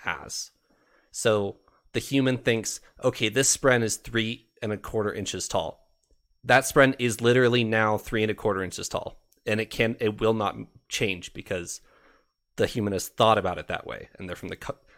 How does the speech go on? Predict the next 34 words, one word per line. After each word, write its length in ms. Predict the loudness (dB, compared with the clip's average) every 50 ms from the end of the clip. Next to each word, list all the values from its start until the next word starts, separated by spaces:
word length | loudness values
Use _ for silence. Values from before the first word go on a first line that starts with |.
| _ -4
'cause 140 | -4 -4 -4
the 60 | -4
Spren's 280 | -4 -4 -2 -4 -4 -6
from 120 | -8 -8
the 60 | -8
cognitive 520 | -6 -2 0 0 0 0 -4 -8 -8 -10 -10
realm. 220 | -12 -12 -12 -12
That's, 280 | -10 -10 -10 -10 -6 -6
like, 180 | -6 -6 -6
life 360 | -4 -2 0 0 0 -2 -4 -10
to 120 | -12 -10
them. 240 | -8 -8 -8 -10 -12 _ _ _ _ _ _ _ _ _ _ _ _ _ _ _ -20 -20 _ _ _ _ _ _ _ -2
Pattern 560 | 2 4 6 6 6 4 0 -4 -6 -10 -14 _ _ _ _ _ _ _ _ _ _ _ _ _ _ _ _ _ _ _ _ _ _ _ _ _ _ _ _
is 160 | -4 -4 -4 -2
kind 260 | 0 0 2 2 2
of 100 | 2 0
this 160 | 0 -2 0
moving 420 | 0 2 2 2 2 0 0 -2
pattern 640 | 0 4 6 8 8 8 6 4 0 -2 -4 -6 -10 _ _ _ _ _ _ _ _ _ _ _ _ _
f-, 180 | -20 -20 -20 _ _ _ _ _ -2
based 340 | 2 2 4 4 2 0 0
on 240 | 2 2 2 0 0
this 320 | -2 -2 -2 -4 -6 -10 _ -16
drawing 460 | -6 0 2 2 4 4 2 2 0
that 120 | -2 -2 -4
Shallan 480 | -4 -2 -2 0 2 2 2 0 2
wrote, 340 | 2 4 4 4 2 0 -6 -14
because 240 | -14 -10 -6 -2 2
that's 180 | 4 4 4 4
how 140 | 2 0 0
Shallan 440 | -2 -2 -2 -2 -2 -2 -4 -2
thinks 280 | 2 2 2 2 0 -4
of 140 | -6 -8 -10
him. 240 | -10 -12 -12 -14